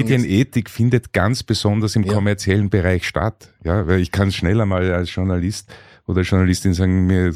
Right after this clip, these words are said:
Speaker 2: ich bin so super und d-, d-, Ding. Aber, aber wenn, wenn dann sozusagen auf der kaufmännischen Seite die ärgsten Dinge getrieben werden, ist der Schaden ja trotzdem angerichtet.
Speaker 1: Ja, das hat jetzt für mich zwei Implikationen. Das erste ist, dass sie,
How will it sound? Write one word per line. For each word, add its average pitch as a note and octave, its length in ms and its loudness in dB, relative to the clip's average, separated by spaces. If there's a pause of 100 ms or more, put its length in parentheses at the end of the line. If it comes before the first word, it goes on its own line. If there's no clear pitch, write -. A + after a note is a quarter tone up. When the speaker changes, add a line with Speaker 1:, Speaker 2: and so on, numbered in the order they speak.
Speaker 2:
ich - 180 -6
bin F#2 140 -2
so F#2+ 120 0
super F#2 460 -2
und F#2 200 -2
d-, F2 60 -6
d-, - 200 -12
Ding. A2+ 300 0 (520)
Aber, F2 600 0
aber F2 440 0
wenn, F2+ 300 -2 (100)
wenn F2 200 0
dann F2+ 220 0
sozusagen F#2 920 -4
auf - 140 -10
der F#2 100 0
kaufmännischen F#2+ 640 0
Seite D#2+ 320 -2
die D#2 120 -2
ärgsten D#2 360 -4
Dinge F2+ 240 0
getrieben F2+ 400 0
werden, F#2 300 2 (800)
ist - 140 -8
der G2 60 4
Schaden E2 300 2
ja E2+ 80 2
trotzdem D#2+ 340 -2
angerichtet. C#2 600 -8
Speaker 1:
Ja, A2 140 0
das G2+ 340 -6
hat - 160 -6
jetzt - 260 -6
für - 140 -8
mich G2+ 140 0
zwei G2+ 200 0
Implikationen. G#2+ 520 -2
Das F#2+ 140 -2
erste G#2 320 -2
ist, - 220 -4
dass F#2+ 140 -2
sie, F#2+ 320 -2